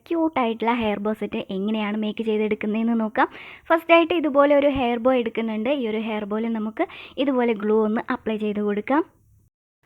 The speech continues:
നല്ലതുപോലെ അതിലേക്ക് ഗ്ലൂ അപ്ലൈ ചെയ്ത് കൊടുക്കുക. അതിനുശേഷം ഇതുപോലെ ഒരു സ്പോഞ്ചിനെ വെച്ച് കൊടുക്കാം. അപ്പം നല്ല വൃത്തിയായിട്ട് അതിലേക്കൊന്ന് കവർ ചെയ്തെടുക്കണം. ഇങ്ങനെ കവർ ചെയ്തെടുത്തതിന് ശേഷം നല്ലതുപോലെ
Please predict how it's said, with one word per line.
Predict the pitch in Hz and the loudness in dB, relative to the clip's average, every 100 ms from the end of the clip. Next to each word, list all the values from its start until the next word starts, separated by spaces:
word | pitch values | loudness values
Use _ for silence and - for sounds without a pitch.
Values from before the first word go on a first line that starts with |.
| _ _ - - 285 | _ _ -12 2 6
നല്ലതുപോലെ | 320 339 339 311 320 | 8 8 8 8 8
അതിലേക്ക് | 285 247 240 254 247 | 6 2 0 -2 4
ഗ്ലൂ | 247 247 | 6 6
അപ്ലൈ | 240 247 247 | 4 2 2
ചെയ്ത് | 247 247 | 2 2
കൊടുക്കുക. | 240 240 311 320 | 0 2 2 2
അതിനുശേഷം | 247 233 226 247 294 | 0 -2 -2 2 2
ഇതുപോലെ | 226 202 208 214 | 2 -2 -4 -6
ഒരു | 233 | -8
സ്പോഞ്ചിനെ | - 214 208 214 220 254 | -6 -4 -4 -2 -2 -2
വെച്ച് | 240 214 | -2 -4
കൊടുക്കാം. | 214 214 269 285 | -4 -4 -8 -8
അപ്പം | - 277 294 | -4 -2 0
നല്ല | 302 302 | 0 0
വൃത്തിയായിട്ട് | 294 - 294 262 240 262 | -4 -2 0 0 0 0
അതിലേക്കൊന്ന് | 226 220 226 226 247 277 | -2 -4 -4 -4 -2 0
കവർ | 254 220 214 | 0 -2 -4
ചെയ്തെടുക്കണം. | 202 202 196 214 220 320 - _ _ _ _ _ _ _ _ 320 | -4 -4 -6 -6 -2 -2 -4 _ _ _ _ _ _ _ _ 2
ഇങ്ങനെ | 330 349 | 4 6
കവർ | 330 277 294 | 6 6 4
ചെയ്തെടുത്തതിന് | 294 277 277 262 247 262 269 | 6 6 6 4 4 2 2
ശേഷം | 254 277 269 | 2 2 2
നല്ലതുപോലെ | 233 247 277 285 240 240 | 2 2 2 0 0 2